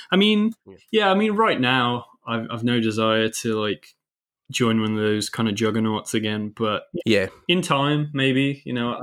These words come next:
Speaker 2: Yeah, yeah, down the line.
Speaker 1: I'm happy, um, being in a position where I can sort of,
Speaker 2: Yeah.
Speaker 1: uh, yeah, sort of set my own schedule and, uh,
Speaker 2: Mm-hmm.
Speaker 1: spend a fair amount of time just, like, experimenting with my own ideas and so on. Like, uh,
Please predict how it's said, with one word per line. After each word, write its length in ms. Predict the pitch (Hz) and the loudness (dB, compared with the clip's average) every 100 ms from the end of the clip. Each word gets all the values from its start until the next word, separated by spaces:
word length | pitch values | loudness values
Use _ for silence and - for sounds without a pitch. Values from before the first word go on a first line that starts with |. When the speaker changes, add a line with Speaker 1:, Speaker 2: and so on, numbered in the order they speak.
| 127 | 0
Speaker 2:
Yeah, 260 | 131 131 127 | 4 4 4
yeah, 160 | 110 104 - | 2 -2 0
down 160 | 113 107 | 0 2
the 80 | |
line. 200 | 104 104 | 2 2
Speaker 1:
I'm 60 | 104 - | 2 0
happy, 640 | 123 - 127 117 113 113 - - _ _ _ _ _ _ - | -2 0 0 0 0 -2 -6 -18 _ _ _ _ _ _ -4
um, 640 | 110 110 110 107 107 104 - _ _ | -2 0 -2 -2 -4 -8 -14 _ _
being 180 | 120 113 | 2 2
in 80 | 104 | 0
a 40 | |
position 640 | 104 104 107 - 110 107 120 | -2 -2 0 0 0 -4 -8
where 200 | - 110 | -2 0
I 60 | 107 | 0
can 380 | - 107 104 104 _ _ | -4 -8 -8 -10 _ _
sort 220 | - - 107 | -10 -4 -4
of, 100 | 101 | -4
Speaker 2:
Yeah. 300 | 98 98 95 98 | -8 -6 -6 -6
Speaker 1:
uh, 40 | 101 - _ _ _ _ - | -8 -12 _ _ _ _ -4
yeah, 360 | 123 107 104 | 0 0 -2
sort 200 | 104 - | -4 -2
of 60 | 104 | 0
set 180 | - 107 | 0 0
my 100 | 113 | -2
own 100 | 107 | -2
schedule 640 | - 117 104 107 104 104 | -2 -2 -2 -2 -2 -2
and, 380 | 104 104 104 101 | -4 -4 -6 -4
uh, 340 | 101 98 95 95 - | -4 -2 -4 -8 -10
Speaker 2:
Mm-hmm. 240 | 107 101 98 | -8 -8 -6
Speaker 1:
spend 220 | 98 120 | -2 -2
a 60 | |
fair 200 | 101 117 | 0 0
amount 240 | 110 107 87 | 2 0 -2
of 100 | - | -4
time 240 | 104 101 | -4 -4
just, 240 | 101 98 - | -4 -6 -4
like, 280 | 95 85 - _ _ | -6 -6 -12 _ _
experimenting 720 | 113 - 110 110 104 104 110 | -4 0 2 2 0 0 -2
with 140 | 104 104 | 0 -2
my 200 | 101 101 | -2 -2
own 120 | 101 | -2
ideas 500 | 104 104 107 104 104 | -2 -2 0 0 -2
and 100 | 110 | -4
so 200 | 101 113 | -2 0
on. 180 | 117 120 | 2 0
Like, 240 | 101 101 | -2 -4
uh, 80 | - | -8